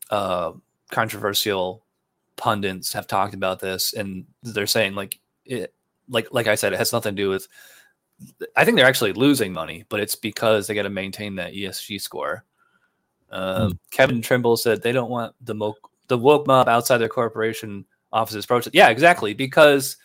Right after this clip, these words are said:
Speaker 1: um, the left protests and the right really doesn't. Although you are starting to see pushback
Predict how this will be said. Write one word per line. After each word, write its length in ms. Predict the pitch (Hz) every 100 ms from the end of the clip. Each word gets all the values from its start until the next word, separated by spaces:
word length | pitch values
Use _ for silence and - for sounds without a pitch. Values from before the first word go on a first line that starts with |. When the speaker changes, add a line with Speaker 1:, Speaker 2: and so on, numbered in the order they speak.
| _ _ _ _ 131
Speaker 1:
um, 420 | 131 131 120 120 _ _ _ _ _
the 340 | 113 135 139
left 440 | 127 143 151 - -
protests 640 | 143 139 135 117 - -
and 140 | 120 117
the 60 |
right 340 | 113 127 127 - _ -
really 240 | 127 131
doesn't. 400 | 101 127 120 82 _ _ _ _ 147
Although 180 | 160
you 180 | 160 185
are 100 | 214
starting 280 | 214 185 165
to 60 | 143
see 160 | 147
pushback 540 | 131 131 - 110 98